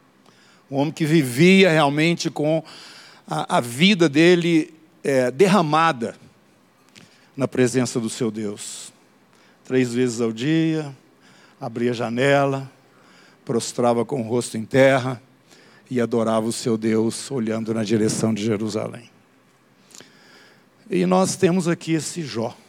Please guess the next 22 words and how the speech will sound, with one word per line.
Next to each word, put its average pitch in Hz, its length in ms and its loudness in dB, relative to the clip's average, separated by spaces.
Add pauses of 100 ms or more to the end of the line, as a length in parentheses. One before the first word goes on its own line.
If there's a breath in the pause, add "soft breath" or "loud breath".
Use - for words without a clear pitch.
(1160 soft breath)
Vocês 147 200 -6
já 143 100 6
ouviram 165 400 4
que - 80 -8
provavelmente 151 720 2
o 151 40 0
livro 139 180 0
de 127 100 -2
Jó 131 220 4
seja 135 240 -4
o 131 40 -4
livro 135 220 -4
mais 160 320 0
antigo 151 500 -2
que 131 380 -6 (680 loud breath)
tenha 123 180 0
na 131 120 6
Bíblia, 123 360 2
e - 20 -4
provavelmente 131 680 2
ele 147 80 2
viveu 143 320 2